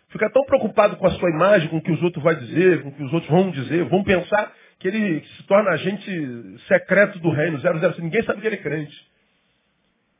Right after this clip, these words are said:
Então, pra ser crente hoje, o cara tem que ser macho. Pra entrar na presença de Deus, muito mais. Agora, se o véu se rasgou quando Cristo foi, foi levantado naquela cruz, ele tá dizendo: "Até então,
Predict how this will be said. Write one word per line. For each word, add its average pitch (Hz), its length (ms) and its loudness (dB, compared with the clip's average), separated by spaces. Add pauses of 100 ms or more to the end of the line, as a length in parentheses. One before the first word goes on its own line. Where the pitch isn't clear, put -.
Então, 311 140 -4
pra - 140 2
ser - 180 -4
crente - 280 -6
hoje, 262 200 6
o - 20 -14
cara 262 180 0
tem - 120 -6
que - 100 -18
ser 262 100 4
macho. 247 400 2 (340)
Pra 262 180 4
entrar 277 240 4
na 269 80 6
presença 247 440 2
de 285 100 -6
Deus, 285 240 -4
muito 302 200 -6
mais. 302 320 4 (760)
Agora, 233 380 4 (220)
se 247 320 -4
o 220 140 2
véu 202 280 2
se 202 140 -6
rasgou 143 520 4
quando 160 260 -6
Cristo 202 520 -6
foi, 151 300 -2 (300)
foi 160 100 0
levantado 160 520 2
naquela 131 340 -2
cruz, 214 380 -8 (200)
ele 190 180 0
tá 226 140 0
dizendo: 202 420 2
"Até 190 300 4
então, 180 540 4